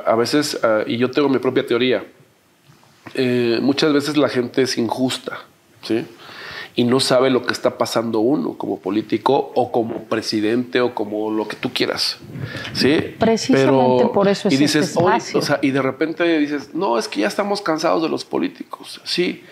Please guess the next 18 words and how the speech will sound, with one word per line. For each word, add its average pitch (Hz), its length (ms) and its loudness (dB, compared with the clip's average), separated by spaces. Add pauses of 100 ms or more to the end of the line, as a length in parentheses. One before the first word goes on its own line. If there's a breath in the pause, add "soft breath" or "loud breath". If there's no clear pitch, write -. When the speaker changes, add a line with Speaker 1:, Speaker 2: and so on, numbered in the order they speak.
(600 loud breath)
Speaker 1:
Y 131 80 2
pones 135 340 2
a 147 40 2
un 135 180 4
médico, 147 640 2 (340)
¿no? 160 320 0 (320)
O 113 100 4
a 107 40 4
un 120 140 4
contador, 123 960 2 (300 loud breath)
o 120 100 0
a - 40 2
un 123 120 0
profesor 120 760 0 (140)
que 123 100 -2
tiene 139 280 4
mucho 151 360 2
prestigio. - 520 -4